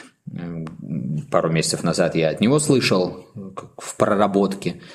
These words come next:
э, которые находились. То есть нужно понимать, что, конечно же, звонок между президентами — это не просто, как мы с тобой созвонились и,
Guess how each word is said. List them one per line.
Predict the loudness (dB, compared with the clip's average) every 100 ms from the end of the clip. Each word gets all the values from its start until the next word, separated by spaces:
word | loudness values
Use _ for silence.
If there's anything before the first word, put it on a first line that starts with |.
| -20 -20 _
э, | -8 -6
которые | -4 -2 0
находились. | 0 0 0 0 -4 0
То | 0
есть | 0 0
нужно | 2 2 4
понимать, | 4 4 2
что, | 2 2 0
конечно | 0 0 0 -2
же, | 0 0 0 -4 -10 -16
звонок | -4 0 2 4 2
между | 2 2
президентами — | 0 2 2 2 2
это | 2 2
не | 0
просто, | 2 0 0 -2 -4 -6
как | -10 -4
мы | 0
с | 0
тобой | 0 -2 -4
созвонились | -4 -4 0 0 0
и, | -4